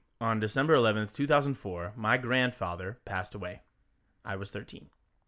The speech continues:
Almost immediately, the three sons and three daughters tore the family in two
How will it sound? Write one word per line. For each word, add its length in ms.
Almost 380
immediately, 480
the 100
three 300
sons 420
and 160
three 220
daughters 580
tore 260
the 60
family 480
in 160
two 460